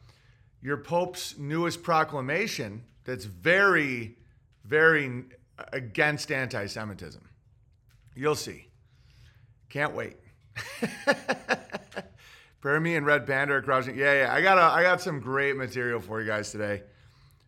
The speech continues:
Well, are you guys, uh, rolling in? Kyneton, are we here? You wanna hit me with any super chats we have, and then I'll start off,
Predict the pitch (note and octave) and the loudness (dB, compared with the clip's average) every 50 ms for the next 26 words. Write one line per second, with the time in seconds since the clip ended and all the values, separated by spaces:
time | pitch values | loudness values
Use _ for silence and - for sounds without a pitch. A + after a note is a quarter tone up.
0 | _ _ - A#2+ B2+ C3 - - C#3 D3 D3+ D#3 D#3 D#3 D3+ D3+ D3+ D3 A#2 D#3+ | _ _ -2 -2 -2 -2 0 -2 0 0 0 0 2 4 4 4 4 2 2 2
1 | D3+ C#3+ C#3+ C#3 C#3 C#3+ D3 D3+ D3+ D3 D3 D3+ E3 F#3 G#3 G#3+ G#3+ G3+ E3+ D3+ | 4 4 4 4 2 2 0 2 0 0 0 2 2 2 0 0 -4 -6 -8 -10
2 | - - E3 D#3 E3 E3+ E3+ D#3+ F3 D#3+ D3+ D3+ D#3+ D#3+ E3 E3+ E3+ F3 E3+ D#3 | -8 0 4 4 4 4 4 2 0 0 0 2 0 2 2 2 2 2 2 2
3 | D#3 D#3 D#3 D#3 E3+ E3 E3 F3 E3+ D#3+ D3+ D3+ D3+ C#3 - - E3+ D#3 E3+ D#3+ | 2 2 4 2 2 0 0 -2 -4 -2 0 -2 -2 -2 -4 -6 -6 -6 -6 -4
4 | F3+ F3+ E3 E3 E3 E3+ E3 D#3 D#3 D3+ D#3+ D#3 D3 B2+ B2 B2+ C3 B2+ B2 A#2 | -2 -2 -2 -2 -4 -4 -4 -2 0 -2 -2 -2 -4 -6 -4 -2 -2 -2 -4 -6
5 | - - C3+ B2 A#2+ A2+ A2+ B2+ C#3 D3 - | -6 -4 -2 -2 -2 0 0 0 0 -2 -2